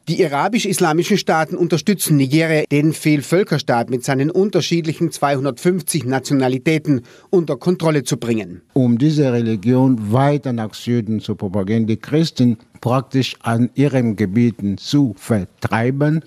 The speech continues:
Speaker 1: Uzoma Nganyadi sagt, die Kolonialherren haben die Staatsgrenzen gezogen, keine Rücksicht darauf genommen, dass Bevölkerungsgruppen getrennt und mit anderen Nationen in einen Staat gepresst wurden.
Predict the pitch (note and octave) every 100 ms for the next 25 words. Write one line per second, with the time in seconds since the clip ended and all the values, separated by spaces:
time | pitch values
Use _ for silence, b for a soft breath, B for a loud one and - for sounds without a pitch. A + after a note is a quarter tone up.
0 | B B B - D3+ D3 G#3 A3 F3+ E3
1 | D3+ D3 C#3 C3+ C3 - E3+ F#3 - -
2 | C#3 - B2+ B2+ D3 E3 D3+ D#3 D3 B
3 | B B C#3+ D3 C3+ - C#3+ D3+ - C3+
4 | A2+ A#2 D#3+ D3+ - F3 E3 D3 - D#3+
5 | D#3+ C#3+ F#3 - C3+ A#2 E3 D3 A#2 A#2
6 | - D3 D3 C3 B B B C3+ B2 -
7 | - F3+ F#3+ D3+ C#3 - D#3 D3 B2 -
8 | D#3 F3+ - - D#3 D3+ D#3 - E3+ G3
9 | D#3+ C3+ B2 D3 D3 D#3 D#3 D3 C#3 C#3
10 | D3 - - A#2 A2 D#3 D3+ D#3 D3+ C#3
11 | A2+ G2+